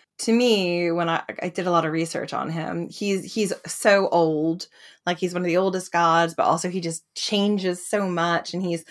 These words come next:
sort of shunted to the side as just being the god of this one thing, but he's actually the god of so many other things as well. And when you start looking at him in relationship to, like, the Pythagoreans and the Orphics and stuff, you're just like, "What didn't Dionysus do?"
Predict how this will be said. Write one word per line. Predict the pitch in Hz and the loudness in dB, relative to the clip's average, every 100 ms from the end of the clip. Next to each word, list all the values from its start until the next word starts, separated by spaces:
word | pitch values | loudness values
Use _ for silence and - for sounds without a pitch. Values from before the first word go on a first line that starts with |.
| - - | -20 -16
sort | - 285 | -2 0
of | 240 | 2
shunted | 226 208 196 185 | 2 0 0 -2
to | 202 | -4
the | 175 | -2
side | 180 165 | 2 2
as | 156 160 | 2 -2
just | 175 - | -6 -6
being | 170 160 | -2 -2
the | |
god | 160 156 156 | 0 0 0
of | 160 | -2
this | 160 - | -4 -6
one | 175 160 165 | -2 0 0
thing, | 160 160 160 156 160 165 - - _ _ | -2 -2 0 -2 -4 -6 -14 -20 _ _
but | - - | -4 -2
he's | 190 185 | 0 2
actually | 170 - 196 | 2 2 -2
the | 175 | 0
god | 175 170 | 0 0
of | |
so | - - 180 | -2 -2 0
many | 175 170 160 - | 0 -2 -4 -2
other | 156 156 | -2 0
things | 156 156 160 160 | -2 -4 -4 -4
as | 156 | -4
well. | 147 147 147 147 160 - _ _ - | 0 2 4 4 2 -4 _ _ 0
And | 208 202 | 2 6
when | 202 | 4
you | 220 | 4
start | 233 285 208 | 6 6 8
looking | 214 247 | 4 6
at | 220 | 2
him | 202 220 | 4 2
in | 196 175 | 2 2
relationship | 165 165 165 180 170 160 | 2 2 0 -4 -6 -2
to, | |
like, | 151 | -2
the | 147 | -2
Pythagoreans | 147 160 175 151 160 156 156 156 | -10 0 2 2 -2 -2 -2 -4
and | 151 | -8
the | - | -6
Orphics | 147 147 - 160 - - | -2 -2 0 -2 -2 -4
and | 160 | -6
stuff, | - 151 - | -2 -2 -2
you're | 160 | -6
just | 165 - | -6 -2
like, | 170 170 - - - - | 0 -2 -6 -20 0 4
"What | 622 | 6
didn't | - 370 190 | 6 4 4
Dionysus | 156 139 151 135 156 - - | 2 0 0 -4 -8 -8 -12
do?" | - 165 50 50 - | -2 0 0 -2 -8